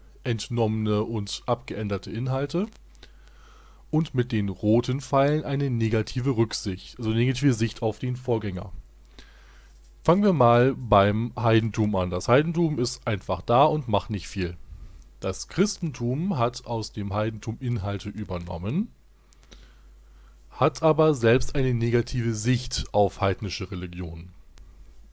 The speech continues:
Wer mir nicht glaubt, googelt mal nach Sol Invictus, römischer Sonnengott, ein, eine Umsetzung von Mithras. Sol Invictus war eine Zeit lang der Staatsgott Roms.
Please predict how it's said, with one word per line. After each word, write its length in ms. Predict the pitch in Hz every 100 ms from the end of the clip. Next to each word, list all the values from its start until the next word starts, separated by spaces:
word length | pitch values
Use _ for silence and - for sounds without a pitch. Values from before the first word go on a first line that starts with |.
| - - -
Wer 160 | 117
mir 100 | 107
nicht 240 | 101 92 -
glaubt, 580 | 160 190 208 - - - - _ _ 123
googelt 380 | 143 151 151 131
mal 200 | 131 127
nach 200 | 120 98
Sol 380 | 104 113 110
Invictus, 800 | 107 95 120 - 180 208 - - - - - - - - - - - - -
römischer 540 | 110 117 117 - 87
Sonnengott, 720 | 95 147 190 175 175 - - -
ein, 480 | 120 117 110 110 - _ _ _ -
eine 280 | 104 98
Umsetzung 580 | 123 131 123 110 - 110
von 220 | 104 90
Mithras. 640 | 98 123 - 165 208 - - _ - - - - _ -
Sol 300 | - - 208
Invictus 680 | 214 156 165 - 160 156 151
war 400 | 131 127 127 127
eine 240 | 135 113 117
Zeit 300 | - 120 113
lang 220 | 113 107
der 160 | 101 92
Staatsgott 720 | - 139 196 - - 101 -
Roms. 540 | - 98 127 208 -